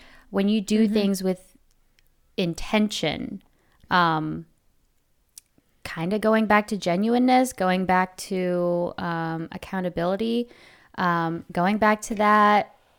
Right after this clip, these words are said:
Speaker 1: you just write your values on your board. When you do things with
Speaker 2: Mm-hmm.
Speaker 1: intention, they are going to reflect your values, and they are going to make sure that you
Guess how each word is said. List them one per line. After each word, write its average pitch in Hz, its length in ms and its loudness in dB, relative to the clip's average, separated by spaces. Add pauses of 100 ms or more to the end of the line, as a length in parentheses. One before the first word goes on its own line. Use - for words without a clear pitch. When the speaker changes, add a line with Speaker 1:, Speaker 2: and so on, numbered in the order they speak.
(140)
Speaker 1:
you 202 100 -12
just 202 200 -10 (120)
write 196 220 2
your 202 120 0
values 190 420 4
on 185 160 4
your 180 100 0
board. 185 360 0
When 180 100 -4
you 180 80 -4
do 196 200 -2
things 214 280 -2
with 208 140 0
Speaker 2:
Mm-hmm. 277 80 -2
Speaker 1:
intention, 196 600 -2
they 175 100 0
are 170 100 0
going 180 220 -2
to 190 120 -8
reflect 175 460 -2
your 165 120 0
values, 156 520 -4
and 165 180 -6
they 165 160 0
are 170 100 -2
going 170 260 -4
to 175 340 -6
make 175 160 -6
sure 190 140 -6
that 170 100 -8
you 175 220 -10